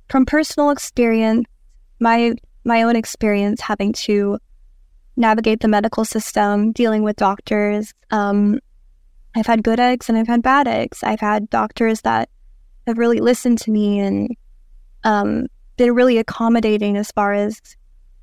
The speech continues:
like, just knowing, doing their research ahead of time, um,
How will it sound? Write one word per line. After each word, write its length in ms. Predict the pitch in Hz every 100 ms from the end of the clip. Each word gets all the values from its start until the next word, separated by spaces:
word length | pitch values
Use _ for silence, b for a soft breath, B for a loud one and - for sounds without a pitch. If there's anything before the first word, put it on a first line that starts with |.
| _ - -
like, 220 | 208 -
just 220 | 220 -
knowing, 600 | 240 233 226 220 220 226
doing 260 | - 269 294
their 120 | 294
research 420 | 254 254 254 240
ahead 280 | 254 220 233
of 80 | 220
time, 560 | 196 196 196 202 220 -
um, 460 | 214 208 208 208 214